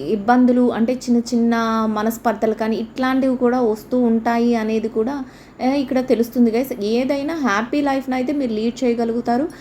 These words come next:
కానీ క్యాజువల్‌గా మనకి అందరికీ, ఆ, ఒక్కొక్క సందర్భంలో చిన్న చిన్న డిస్ప్యూట్స్ రావడం కానీ, లేకపోతే చిన్న చిన్న ప్రెషర్స్ ఉండటం కానీ, ఇది హ్యూమన్ లైఫ్లో, ఆ, రొటీన్‌గా ఉంటుంది. అట్లాంటి సిచ్యువేషన్స్‌ని మీరు ఫేస్ చేస్తారు అనేది కూడా ఇక్కడ యూనివర్స్ నుంచి వచ్చే ఒక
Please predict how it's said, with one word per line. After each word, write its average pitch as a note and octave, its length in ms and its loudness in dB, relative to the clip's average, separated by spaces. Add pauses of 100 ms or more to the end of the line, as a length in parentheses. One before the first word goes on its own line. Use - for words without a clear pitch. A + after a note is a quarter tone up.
(320)
కానీ E4 160 -2
క్యాజువల్‌గా D4+ 800 0
మనకి C#4 320 -2
అందరికీ, D4+ 720 2 (340)
ఆ, G#3+ 320 0
ఒక్కొక్క C#4 300 0
సందర్భంలో B3+ 640 4
చిన్న B3+ 220 0
చిన్న A#3+ 640 4
డిస్ప్యూట్స్ A3+ 460 -2
రావడం A3+ 360 2
కానీ, A3 260 0
లేకపోతే A3+ 460 0
చిన్న A3+ 240 0
చిన్న A#3 240 2
ప్రెషర్స్ A3+ 480 2
ఉండటం A3+ 340 0
కానీ, A3+ 280 0 (340)
ఇది D4+ 380 0
హ్యూమన్ C4 580 2
లైఫ్లో, B3+ 600 0 (220)
ఆ, G#3 120 4 (100)
రొటీన్‌గా C4+ 480 0
ఉంటుంది. G3+ 340 0 (100)
అట్లాంటి B3 480 -2
సిచ్యువేషన్స్‌ని A#3 840 -2 (420)
మీరు C#4+ 440 4
ఫేస్ C4 480 0
చేస్తారు A#3+ 460 2
అనేది A3+ 320 4
కూడా A3 220 0
ఇక్కడ D#4+ 600 0
యూనివర్స్ A3 380 0
నుంచి G#3+ 220 0
వచ్చే G3 280 0
ఒక G#3+ 400 -2